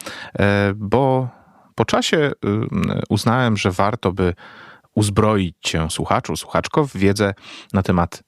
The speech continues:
tego, o czym warto pamiętać, e, gdy zechcesz zweryfikować stan posiadanego oprogramowania dedykowanego.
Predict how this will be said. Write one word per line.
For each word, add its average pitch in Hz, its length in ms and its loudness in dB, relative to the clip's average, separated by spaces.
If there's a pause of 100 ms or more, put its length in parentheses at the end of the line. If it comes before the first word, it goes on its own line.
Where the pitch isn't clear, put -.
tego, 117 400 2 (580)
o - 80 4
czym 120 200 2
warto 95 280 0
pamiętać, 101 800 -2 (360)
e, 98 680 2
gdy 95 480 2 (480)
zechcesz 98 680 -2
zweryfikować 95 680 0
stan 208 320 -2
posiadanego 104 560 0
oprogramowania 92 800 0 (380)
dedykowanego. 92 840 0